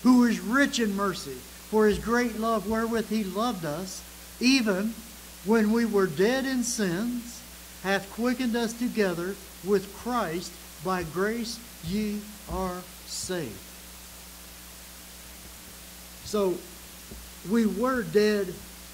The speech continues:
in sin, and now we're dead to sin. I like the change. Verse six says, "And hath raised us up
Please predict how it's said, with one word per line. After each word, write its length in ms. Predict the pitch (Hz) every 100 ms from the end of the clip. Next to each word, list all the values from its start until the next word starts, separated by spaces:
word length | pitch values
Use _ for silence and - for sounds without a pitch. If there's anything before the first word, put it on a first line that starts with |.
| - -
in 280 | 226 277 277
sin, 520 | - 269 220 208 214 208 - - - - - - - - - - - -
and 240 | 185 180
now 420 | 175 254 247 196 196 - 170
we're 160 | 202
dead 480 | 208 165 220 233 220 - - - - - -
to 240 | 269 302
sin. 340 | - 254 170 110 - - - - - - - - - - - - - - - - - - - -
I 80 | 175
like 340 | 196 185 185 196
the 60 |
change. 640 | 208 254 220 131 - - - - - - - - -
Verse 320 | 185 208 202
six 300 | - 269 262
says, 400 | - 196 196 208 - -
"And 180 | 214 240
hath 280 | 220 220 214 175
raised 460 | 180 233 277 254 254
us 300 | 247 - - - - - - - - - - -
up 240 | 226 240